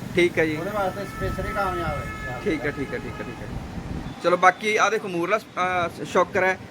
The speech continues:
Speaker 1: ਤੇ ਮਗਰਲੇ ਵੀ ਤੁਹਾਨੂੰ ਦਿਖਾਊਂਗਾ ਬਾਈ, ਹਨਾ। ਤੇ ਬਾਈ ਨੇ ਸਪਰਿੰਗ ਖੋਲ੍ਹਿਆ ਹੈਗਾ, ਤੇ ਵੀਰਾ
Speaker 2: ਆਹ
Speaker 1: ਕਹਿੰਦਾ
Speaker 2: ਜੈਨੂਅਨ ਰਬੜ ਹੈ ਜੀ।
Speaker 1: ਅੱਛਾ।
Speaker 2: ਆਹ ਨਿਕਲ ਗਈ ਜੀ,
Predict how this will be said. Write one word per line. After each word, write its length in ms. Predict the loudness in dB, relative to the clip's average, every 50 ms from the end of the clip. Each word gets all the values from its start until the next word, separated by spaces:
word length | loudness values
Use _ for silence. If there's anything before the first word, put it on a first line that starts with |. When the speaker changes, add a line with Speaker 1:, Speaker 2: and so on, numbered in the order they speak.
| -16 -6 2 4
Speaker 1:
ਤੇ 80 | 4
ਮਗਰਲੇ 400 | 4 6 4 4 6 6 6 6
ਵੀ 100 | 4 2
ਤੁਹਾਨੂੰ 240 | 2 2 2 2 2
ਦਿਖਾਊਂਗਾ 420 | 0 4 4 4 4 4 4 4
ਬਾਈ, 260 | 4 4 4 4 4 2
ਹਨਾ। 200 | 0 0 -2 -4 -6 -12 -16 -18 -16 -12 -6 -4
ਤੇ 340 | -2 -2 0 -2 -2 -4 -6 -8 -12 -12 -12 -12 -12 -10 -10 -10 -8 -8 -8 -6 -8 -10 -10 -12 -14 -14 -14 -12 -12 -12 -12 -12 -12 -10 -10 -10 -10 -10 -4 2
ਬਾਈ 180 | 4 4 4
ਨੇ 100 | 4 0
ਸਪਰਿੰਗ 340 | -2 -2 0 0 2 2 2 2 2
ਖੋਲ੍ਹਿਆ 260 | 2 4 6 6 6
ਹੈਗਾ, 240 | 6 4 2 0 -2 -8 -12 -14 -14 -14 -14 -12 -10 -6 -2
ਤੇ 340 | 0 0 2 2 0 0 -2 -4 -6 -6 -4
ਵੀਰਾ 200 | 0 2 4 4
Speaker 2:
ਆਹ 60 | 4
Speaker 1:
ਕਹਿੰਦਾ 240 | 4 2 2 2 0
Speaker 2:
ਜੈਨੂਅਨ 220 | 0 -2 -4 -4 -4
ਰਬੜ 240 | -4 -4 -4 -6
ਹੈ 80 | -6 -6
ਜੀ। 160 | -6 -8 -10 -10 -10 -8 -4 -4
Speaker 1:
ਅੱਛਾ। 240 | -4 -2 0 0 0
Speaker 2:
ਆਹ 200 | 2 2 0 -2
ਨਿਕਲ 280 | -4 -6 -6 -6 -6
ਗਈ 180 | -6 -4 -4 -4
ਜੀ, 160 | -4 -6 -6